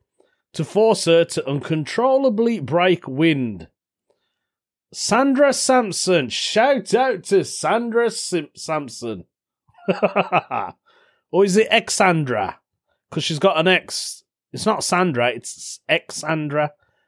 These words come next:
Exandra? Okay. <laughs> I think she needs to sue her parents for giving her that name. Anyway. <laughs> So, Sandra Sampson, we'll call her Sandra,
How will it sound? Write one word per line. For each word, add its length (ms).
Exandra? 680
Okay. 560
<laughs> 180
I 960
think 180
she 160
needs 300
to 120
sue 260
her 80
parents 520
for 80
giving 240
her 100
that 200
name. 300
Anyway. 360
<laughs> 520
So, 380
Sandra 640
Sampson, 680
we'll 140
call 220
her 60
Sandra, 580